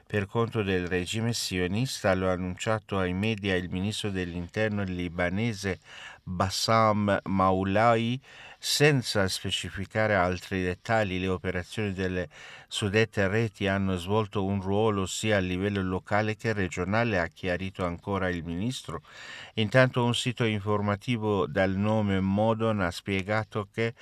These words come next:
le reti smantellate sono dipendenti fra loro, sono indipendenti fra loro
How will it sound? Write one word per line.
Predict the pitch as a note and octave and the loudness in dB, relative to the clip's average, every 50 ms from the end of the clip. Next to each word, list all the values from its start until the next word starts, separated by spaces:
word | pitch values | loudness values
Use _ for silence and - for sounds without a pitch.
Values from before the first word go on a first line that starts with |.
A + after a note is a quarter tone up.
| - - - - - - | -18 -20 -18 -20 -14 -4
le | - G2+ G#2 G2+ | 0 4 4 4
reti | G#2 A2+ G#2+ - - G2+ G2 | 4 4 2 0 0 0 0
smantellate | F#2+ F#2 F2+ F2+ G2 F#2+ F#2+ F#2+ - - G2+ F#2+ F#2+ G2 G#2 A2 A#2+ A#2+ - - A#2+ A2+ A2+ A2 - - | 0 0 0 2 2 2 2 2 0 -2 -2 0 0 0 0 0 -2 -2 -4 -2 0 0 0 0 -2 -4
sono | - - - G#2+ G2 G2 G2 | -6 -6 -4 -4 -4 -4 -4
dipendenti | F#2 F2+ F2+ - F#2+ F2+ F2 E2+ F#2+ G2 F#2 - - G2 - | -4 -6 -8 -6 -4 -4 -4 -4 -4 -6 -6 -6 -10 -12 -8
fra | - - F#2+ G2 | -4 -2 -2 0
loro, | G2+ G2+ G2+ A#2 A#2+ A#2 G2 D#2+ D#2+ D2 | 0 0 2 2 4 4 4 2 0 -2
sono | - - G#2+ A2 G#2+ G#2 - | -2 0 2 2 2 2 0
indipendenti | - F#2 G2 F#2+ F#2+ F2 G2 F#2+ F#2+ G2 F#2+ F#2+ F#2 G#2+ A2 A2 - - F2+ D#2+ | 0 0 0 0 0 0 -2 -2 -2 -2 -2 -2 -2 -2 -4 -6 -6 -10 -12 -10
fra | - - A#2 A#2+ | -6 -2 0 0
loro | B2 B2+ A2+ F#2+ F2+ E2+ E2+ F#2+ G2+ G#2 | 2 2 2 2 2 2 2 2 0 -2